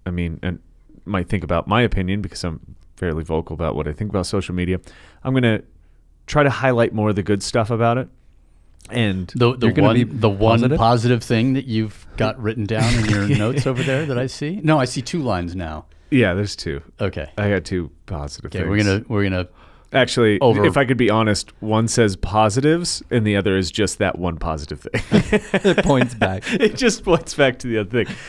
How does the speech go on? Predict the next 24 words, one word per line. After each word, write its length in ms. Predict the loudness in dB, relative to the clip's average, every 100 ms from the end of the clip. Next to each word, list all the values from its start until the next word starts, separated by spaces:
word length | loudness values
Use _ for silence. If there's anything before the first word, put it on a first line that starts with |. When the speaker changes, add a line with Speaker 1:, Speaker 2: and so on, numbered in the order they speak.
| -4
Speaker 1:
There's 260 | 4 4 4
just, 280 | 2 2 0 -12 -2
I 100 | 0
didn't 240 | 2 2
write 220 | 4 4 4
a 80 |
bad 420 | 2 0 2 2 2
list 300 | 0 0 -2
because 260 | -4 -2
I 80 | -2
think 220 | -2 -2
that's 260 | -2 -2 -6
too 240 | -4 0
obvious. 380 | 2 2 -2 -8
But, 360 | 0 2 2 -2 -20 -20 -20 -20 -20 -20 -12 -2
um, 640 | 0 2 0 -4 -12 -18 -20 -20 -20 -8
my, 580 | -2 2 4 4 0 0
my 160 | 0
goal 400 | 0 4 6 6
for 160 | 4 0
this 260 | 0 -2
is 120 | -4 -2
to 100 | 0
actually, 720 | 0 -2 -4 -2 0 -2 -4